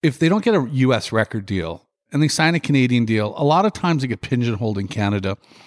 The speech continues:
and never get that opportunity in America on a major label in the U S, hence no success in, in the U S, which is very important to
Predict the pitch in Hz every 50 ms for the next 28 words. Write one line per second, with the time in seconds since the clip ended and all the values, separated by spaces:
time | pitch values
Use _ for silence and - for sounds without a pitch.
0 | - - _ _ _ - 135 123 120 120 120 127 139 139 139 123 131 127 120 -
1 | 127 123 117 113 113 120 - - 117 110 104 101 110 107 98 98 98 98 101 104
2 | 101 101 - - 107 101 101 98 98 101 101 101 104 101 98 98 98 95 95 95
3 | 101 98 95 92 95 101 98 110 113 104 107 - - - - - - _ - -
4 | - 123 113 107 - - - - - 123 117 107 - - 104 - - 107 101 107
5 | - - 95 98 107 - - 110 98 95 95 95 101 107 113 101 87 - - -
6 | - - - - _ - 131 120 - 131 117 117 120 123 127 147 147 143 135 120
7 | 113 104 - - 117 117 110 113 - - 110 101 98